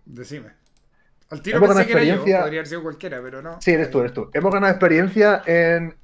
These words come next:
Speaker 2: en, en Urik?
Speaker 1: No, porque no han podido hacer un descanso.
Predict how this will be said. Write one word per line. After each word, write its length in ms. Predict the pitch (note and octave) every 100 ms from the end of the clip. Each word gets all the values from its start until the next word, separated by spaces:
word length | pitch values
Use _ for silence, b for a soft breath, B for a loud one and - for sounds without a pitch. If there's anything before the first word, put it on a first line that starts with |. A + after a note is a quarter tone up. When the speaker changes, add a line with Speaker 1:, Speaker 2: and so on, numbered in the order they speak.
| -
Speaker 2:
en, 600 | D#3 D#3+ D#3+ D#3 D3+ D3
en 100 | D#3+
Urik? 260 | G#3+ C#4 - - B B B B B B _
Speaker 1:
No, 260 | - F3+ B3
porque 280 | B3+ A3 G3+
no 80 | G#3+
han 80 |
podido 200 | A3+ G#3+
hacer 200 | G#3+ A#3+
un 80 | A#3+
descanso. 680 | A3 - G#3 C#4 - D3+ A#2